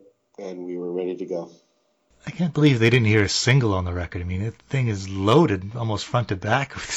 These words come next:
Speaker 2: singles in my eyes, or my ears. Man, that's crazy.
Speaker 1: Yeah, I think the, the definition of commercial became tighter
Speaker 2: Hmm.
Speaker 1: once it became this sort of mega label.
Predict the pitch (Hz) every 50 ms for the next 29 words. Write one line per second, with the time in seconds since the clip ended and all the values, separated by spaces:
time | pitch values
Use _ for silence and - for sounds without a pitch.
0 | - 175 - - - 156 151 147 135 123 120 113 113 113 120 127 143 120 110 98
1 | 95 95 98 98 98 101 107 - - 104 104 104 123 135 110 101 98 101 101 101
2 | 110 107 110 120 - - - 151 - - 123 - 107 107 _ _ _ _ _ _
3 | _ _ _ _ - 170 160 156 160 190 190 185 165 170 165 165 - 202 208 202
4 | - - - 165 156 143 170 170 165 160 156 156 156 - - _ _ _ 135 135
5 | 131 143 147 143 135 127 110 - - 156 160 156 160 170 160 156 143 - 139 143
6 | 139 - - - 135 127 131 131 131 127 - 131 123 127 120 120 - 120 127 120
7 | 120 117 110 104 110 _ - - - 131 127 127 123 113 107 104 101 95 - -
8 | _ _ _ _ _ _ _ _ 123 117 110 104 95 87 76 - - - 135 110
9 | 110 120 127 127 123 120 127 - 139 135 - - 117 - - 123 120 113 110 107
10 | 104 101 107 104 - - - - _ _ - - 117 110 95 98 107 107 113 110
11 | 110 107 107 104 95 95 92 92 92 90 90 90 87 90 87 _